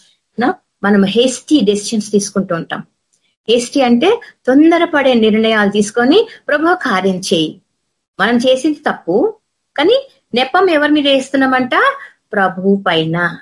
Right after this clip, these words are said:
"ప్రభు కార్యం జరిగిస్తావా?" నువ్వు వెంటనే కార్యం జరిగించాలా. కానీ దేవుడు అంటున్నాడు హబక్కూకుతో, "ఒక జనాంగం ఉంటది అంట యెరూషలేములో, ఒక జనాంగం ఉంటది." అంటే యెరూషలేంలో ఎంతో మంది యూదులు, మ-, అన్-, అన్ని రకాల,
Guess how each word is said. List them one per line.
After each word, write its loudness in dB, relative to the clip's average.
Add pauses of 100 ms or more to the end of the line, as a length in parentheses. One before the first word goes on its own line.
(100)
"ప్రభు 0
కార్యం 0
జరిగిస్తావా?" 0
నువ్వు 2 (420)
వెంటనే 2
కార్యం 0
జరిగించాలా. -4 (720)
కానీ 2
దేవుడు 2
అంటున్నాడు -2
హబక్కూకుతో, -2
"ఒక 0
జనాంగం 2
ఉంటది 2
అంట -4
యెరూషలేములో, 0 (640)
ఒక -2
జనాంగం 0
ఉంటది." -2
అంటే -2 (300)
యెరూషలేంలో 2
ఎంతో 0
మంది 2
యూదులు, 2
మ-, -2
అన్-, -4
అన్ని 0
రకాల, 0